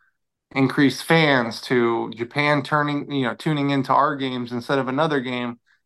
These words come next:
He's like, "We've already made all that money." So, you know, I, that was years and years ago, right? But that idea has been around for a long time. You've seen it in the N F L when you go sign a,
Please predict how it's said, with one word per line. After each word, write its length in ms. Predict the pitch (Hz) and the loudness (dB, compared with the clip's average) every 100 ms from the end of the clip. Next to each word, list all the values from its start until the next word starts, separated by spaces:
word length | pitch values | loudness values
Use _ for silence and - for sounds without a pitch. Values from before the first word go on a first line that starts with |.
| _ _ | _ _
He's 120 | 135 | -8
like, 140 | 131 131 | -6 0
"We've 100 | 143 | 2
already 260 | 175 160 | 2 2
made 300 | 135 165 170 | 2 2 0
all 200 | - 127 | 2 2
that 140 | 127 123 | 4 2
money." 400 | 156 170 104 - _ - | 2 0 -4 -16 _ -6
So, 500 | 156 143 131 117 - _ _ _ _ _ _ _ _ _ _ - | 0 2 2 -2 -10 _ _ _ _ _ _ _ _ _ _ -8
you 80 | 127 | 0
know, 60 | |
I, 360 | 120 117 127 120 - _ _ _ _ _ _ _ _ _ | 0 2 -2 -4 -10 _ _ _ _ _ _ _ _ _
that 200 | 127 131 | -2 -2
was 180 | 127 117 | -2 -6
years 340 | 113 147 143 120 | 4 6 6 4
and 120 | 123 | 2
years 220 | 156 151 | 4 4
ago, 200 | 127 127 | 4 4
right? 260 | 120 131 131 | 4 2 0
But 120 | 131 - | -6 -8
that 260 | 135 135 139 | -2 2 2
idea 680 | 120 117 156 170 143 131 - _ _ _ _ _ _ - | 0 -2 0 2 2 0 -6 _ _ _ _ _ _ -16
has 120 | 117 | -8
been 160 | 123 | -2
around 300 | 131 139 143 | 2 4 2
for 140 | 135 120 | 2 0
a 60 | |
long 260 | 117 120 117 | 2 2 0
time. 340 | 135 127 113 | -2 -2 -4
You've 160 | 113 117 | -10 -14
seen 200 | - 135 | -8 -4
it 20 | |
in 80 | 127 | -4
the 80 | 127 | -2
N 100 | 127 | -2
F 160 | 120 | -2
L 200 | 143 131 | 2 2
when 100 | 127 | 2
you 100 | 123 | 0
go 140 | 120 123 | -2 -4
sign 300 | 120 131 123 | -2 -2 0
a, 180 | 117 | -4